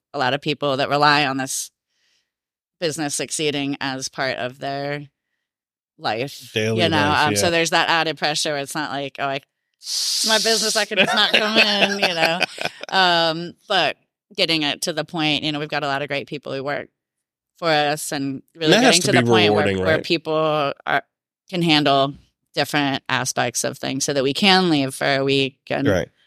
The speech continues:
Speaker 1: um, everybody can handle different things, and, you know, we can be available for questions. But at the end of the day, like,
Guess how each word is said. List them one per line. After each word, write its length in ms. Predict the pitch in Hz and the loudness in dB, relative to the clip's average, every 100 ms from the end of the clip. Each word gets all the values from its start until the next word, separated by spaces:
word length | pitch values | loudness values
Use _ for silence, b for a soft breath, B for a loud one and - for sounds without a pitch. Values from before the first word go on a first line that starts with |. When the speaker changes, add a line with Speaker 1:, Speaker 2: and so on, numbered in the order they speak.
| _ - | _ 0
Speaker 1:
um, 480 | 147 131 143 151 - _ _ | 2 4 2 0 -6 _ _
everybody 500 | - 147 143 139 143 - _ _ - | 0 2 4 2 0 -6 _ _ -8
can 140 | 160 | 0
handle 340 | 151 143 139 139 | 4 4 4 2
different 380 | 147 151 - | 2 0 -2
things, 420 | - 139 143 147 147 | 0 0 2 0 0
and, 340 | 135 143 147 _ _ | 0 0 -2 _ _
you 120 | - | -4
know, 60 | 139 | -2
we 100 | 139 | 0
can 120 | 156 | 0
be 120 | 143 | 0
available 680 | 131 131 131 135 139 131 147 - _ _ _ _ - | 0 0 -2 0 0 0 -2 -8 _ _ _ _ -12
for 80 | |
questions. 500 | 170 240 220 196 180 | 0 2 4 2 0
But 180 | 175 156 | 0 0
at 120 | 147 | 0
the 80 | 156 | 0
end 120 | 143 | 0
of 60 | 139 | 0
the 60 | 139 | 2
day, 160 | 147 | 2
like, 180 | 143 143 | 0 -4